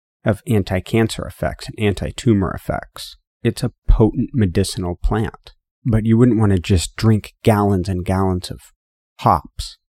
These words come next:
It would be too much for your body. Your body would tell you, "We've had enough." Just like you wouldn't eat a salad of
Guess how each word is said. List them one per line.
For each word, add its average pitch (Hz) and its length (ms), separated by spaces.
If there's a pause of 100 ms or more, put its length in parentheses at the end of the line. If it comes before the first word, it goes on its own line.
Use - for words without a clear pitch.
(300)
It 117 80
would 101 200
be 101 240
too 117 220
much 95 260
for - 140
your 87 120
body. 82 420
Your 104 220
body 92 300
would 90 140
tell 95 200
you, 90 160 (160)
"We've 98 260
had 87 260 (200)
enough." 87 640 (320)
Just - 180
like 110 160
you 104 140
wouldn't 104 240
eat 110 200
a 95 60
salad 95 640
of 82 360